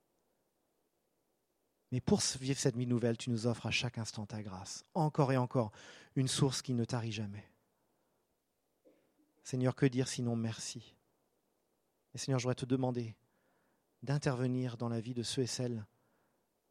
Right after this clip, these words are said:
qui ce soir, euh, sont encore loin de toi ou peut-être plus très loin, mais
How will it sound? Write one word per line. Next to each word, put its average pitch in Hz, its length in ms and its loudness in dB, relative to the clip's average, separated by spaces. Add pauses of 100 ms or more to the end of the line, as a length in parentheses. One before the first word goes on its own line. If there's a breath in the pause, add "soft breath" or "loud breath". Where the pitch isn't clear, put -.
qui 123 100 -10
ce - 120 -4
soir, 131 400 0
euh, 107 140 -6 (760)
sont - 260 -6
encore 127 240 2
loin 123 200 2
de 120 120 2
toi 165 340 4
ou 113 220 0 (800 soft breath)
peut-être - 300 -4
plus - 160 -2
très - 200 0
loin, 131 240 2
mais 107 300 -4